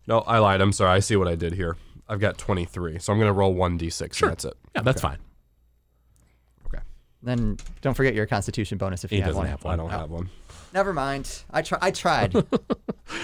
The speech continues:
Speaker 2: Uh, and then, uh, are you guys going to that last door? The, uh,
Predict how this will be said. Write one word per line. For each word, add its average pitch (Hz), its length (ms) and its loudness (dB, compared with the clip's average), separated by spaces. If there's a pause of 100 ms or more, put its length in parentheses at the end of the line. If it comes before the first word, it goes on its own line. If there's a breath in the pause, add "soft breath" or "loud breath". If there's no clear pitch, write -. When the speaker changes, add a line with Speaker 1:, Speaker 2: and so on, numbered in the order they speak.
(160 loud breath)
Speaker 2:
Uh, 117 520 4
and 151 220 6
then, 147 220 4 (520)
uh, 123 240 2
are 131 80 6
you 131 120 8
guys 127 120 6
going 123 220 6
to 117 60 6
that 113 160 2
last 110 260 0
door? 127 240 4 (140)
The, 101 560 4
uh, 95 280 2